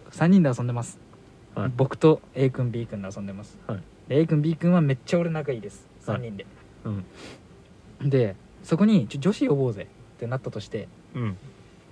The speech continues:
Speaker 1: で、俺はA君、B君が、俺といる時のあれを知ってるやん。性格とか話し方とか。
Speaker 2: うん。
Speaker 1: わかる？言ってる意味。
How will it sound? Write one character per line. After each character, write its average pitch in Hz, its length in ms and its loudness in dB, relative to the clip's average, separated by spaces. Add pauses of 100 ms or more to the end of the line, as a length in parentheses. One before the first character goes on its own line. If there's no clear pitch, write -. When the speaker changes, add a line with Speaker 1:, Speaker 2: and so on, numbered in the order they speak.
(200)
Speaker 1:
で、 165 80 2
俺 208 140 4
は 220 100 2
A 269 160 4
君、 175 220 2
B 190 160 0
君 131 380 -6
が、 127 320 -2
俺 180 200 2
と 240 120 -4
い 233 40 -4
る 214 100 -2
時 190 180 -4
の 131 120 -2 (240)
あ 135 60 -10
れ 131 80 -4
を 127 60 -4
知 - 60 -12
っ - 20 -20
て - 140 -10
る 127 60 -10
や 104 60 -8
ん。 104 60 -12
性 135 180 -6
格 131 180 -10
と 127 100 -12
か 107 80 -12
話 - 40 -10
し 131 60 -2
方 117 60 4
と 120 80 4
か。 113 120 2
Speaker 2:
う 104 100 2
ん。 95 200 -4 (560)
Speaker 1:
わ 139 100 0
か 151 60 0
る？ - 20 -2
言 113 100 -4
っ - 20 -10
て - 120 -10
る 104 60 -4
意 - 20 -2
味。 - 160 -2